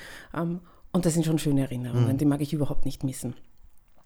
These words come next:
Speaker 1: Aber klar ist, irgendwann ist es auch Zeit zu sagen, äh, es ist, es ist genug.
Speaker 2: Mhm.
Speaker 1: Und es gibt gute, fähige, sympathische, kompetente Kollegen und Kolleginnen,
Speaker 2: Mhm.
Speaker 1: die das genauso gut machen, ne? Also es geht nicht darum, dass man in der Politik sagt,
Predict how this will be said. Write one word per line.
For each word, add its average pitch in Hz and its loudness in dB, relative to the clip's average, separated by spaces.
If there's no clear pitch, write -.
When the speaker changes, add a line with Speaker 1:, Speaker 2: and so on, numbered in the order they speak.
Speaker 1:
Aber 151 -2
klar 147 4
ist, 165 2
irgendwann 175 0
ist 175 -8
es 180 -10
auch - -10
Zeit 151 -6
zu 202 -8
sagen, 226 -4
äh, 208 -6
es - -10
ist, - -10
es - -8
ist - -12
genug. 185 0
Speaker 2:
Mhm. 110 -2
Speaker 1:
Und 185 -4
es 175 -10
gibt 180 -10
gute, 190 -2
fähige, 175 -2
sympathische, 185 -2
kompetente 185 -2
Kollegen 196 -2
und 190 -4
Kolleginnen, 214 0
Speaker 2:
Mhm. 117 0
Speaker 1:
die 208 0
das 202 0
genauso 175 2
gut 180 -4
machen, 175 0
ne? 190 0
Also 170 -4
es - -8
geht 185 -6
nicht 180 -2
darum, 175 -2
dass 180 -4
man 175 -2
in 185 -2
der 180 -2
Politik 180 -4
sagt, 175 -4